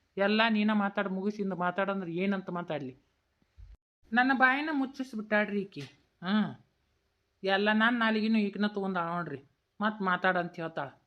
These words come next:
ನಾ ಏನಾರ ಮಾತಾಡಕತ್ತನ, ತಾ ಅಡ್ಗೊಡ್ಡಿ ಅಂತೇಳಿ ಬಂದು, ತನ್ನೂ ಎರಡ್ ಅಕ್ಕಿ ಕಾಳು ಇರ್ಲಿ ಅಂತ ಬಂದು ಸೇರ್ಕೊಂಡ ಬಿಡ್ತಾಳ. ತಾನು ಎರಡ್ ಮಾತ್ ಮಾತಾಡಿ ಬಿಡುದ್ ಅದ್ರಾಗ.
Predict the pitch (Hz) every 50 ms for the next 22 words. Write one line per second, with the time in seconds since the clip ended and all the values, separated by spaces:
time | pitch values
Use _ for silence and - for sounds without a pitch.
0 | _ _ _ _ _ _ _ _ _ _ _ - 214 226 240 247 254 277 294 294
1 | 285 285 277 269 262 269 262 269 269 262 254 247 254 262 269 294 294 254 233 233
2 | 247 254 240 226 - 214 220 220 214 214 202 208 202 220 220 208 220 214 208 196
3 | 208 214 214 202 180 208 240 254 240 190 190 208 220 233 226 226 - _ _ _
4 | _ _ - 208 214 214 226 226 226 202 196 185 190 190 190 214 214 214 214 202
5 | 190 190 202 202 202 190 190 180 - 196 185 175 190 202 208 196 165 180 190 190
6 | 185 175 170 160 156 156 151 147 147 - - 214 202 202 202 196 196 190 185 180
7 | 175 170 - 170 160 151 - - _ _ - 233 247 277 302 339 339 330 302 302
8 | 302 302 285 285 294 311 330 311 285 277 269 302 330 330 320 311 285 294 302 311
9 | 294 285 269 269 269 262 240